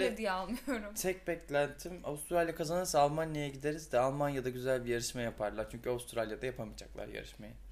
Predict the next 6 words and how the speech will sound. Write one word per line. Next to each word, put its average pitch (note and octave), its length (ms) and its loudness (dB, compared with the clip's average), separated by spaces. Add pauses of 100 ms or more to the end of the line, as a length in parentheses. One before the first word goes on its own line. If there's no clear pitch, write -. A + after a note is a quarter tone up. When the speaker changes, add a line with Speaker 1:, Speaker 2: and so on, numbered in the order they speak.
(180)
Speaker 2:
Belli E4+ 300 -2
olmaz. G4+ 460 -10 (100)
Belki D#4+ 320 -2
gidiyoruz D4+ 480 -6
derler. A#3+ 440 -2
Speaker 1:
Doğru. D3 300 -14